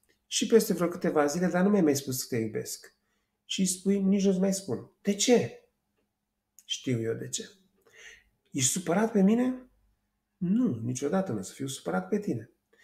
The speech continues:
Și atunci se naște acea discuție de preocupare și persoana respectivă intră în rolul celui care umblă după tine.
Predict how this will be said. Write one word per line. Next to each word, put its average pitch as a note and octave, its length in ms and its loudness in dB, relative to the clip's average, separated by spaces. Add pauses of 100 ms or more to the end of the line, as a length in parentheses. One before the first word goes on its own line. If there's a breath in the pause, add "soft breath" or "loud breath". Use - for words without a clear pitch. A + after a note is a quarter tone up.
(300 loud breath)
Și - 160 -6
atunci - 560 -2
se - 200 -2
naște G3+ 260 2
acea F#3 160 0
discuție E3 420 -2
de C#3 120 0
preocupare D#3 680 2
și - 140 0
persoana G3 320 2
respectivă F3+ 420 0
intră F3+ 280 4
în C#3+ 60 6
rolul E3+ 220 4
celui E3 280 2
care B2+ 200 0
umblă C3+ 260 2
după B2 220 -4
tine. - 340 -12